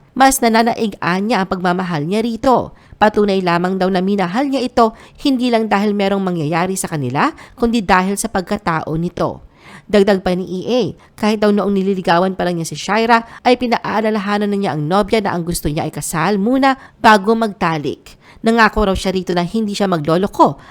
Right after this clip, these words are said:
at hindi matitempt na tumikim ng ibang babae. Secret to a long-lasting relationship. Sa isang interview, ibinahagi ni E A kung ano ang sekreto nila para sa isang masaya at pangmatagalang relasyon. Dapat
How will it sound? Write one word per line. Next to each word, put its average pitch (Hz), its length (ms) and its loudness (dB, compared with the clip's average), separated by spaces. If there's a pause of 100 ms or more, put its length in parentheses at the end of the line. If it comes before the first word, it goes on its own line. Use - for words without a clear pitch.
at 214 240 0
hindi 214 240 -2
matitempt 214 560 -2
na 170 80 -8
tumikim 240 540 -4
ng 240 100 -2
ibang 147 320 -4
babae. 160 640 -4 (1300)
Secret 320 640 2
to 262 80 0
a 175 80 2
long-lasting 202 800 0
relationship. 165 800 -2 (920)
Sa - 160 0
isang 254 320 0
interview, 226 480 -2
ibinahagi 190 640 -2
ni 208 160 -4
E 247 160 -6
A 226 160 -2
kung - 160 -2
ano 277 160 0
ang 294 80 -4
sekreto 196 480 -6
nila 247 240 0 (240)
para 277 240 0
sa 262 80 -6
isang 240 240 -4
masaya 214 400 -2
at - 80 -4
pangmatagalang 156 720 -4
relasyon. 214 640 -4 (320)
Dapat 151 320 -4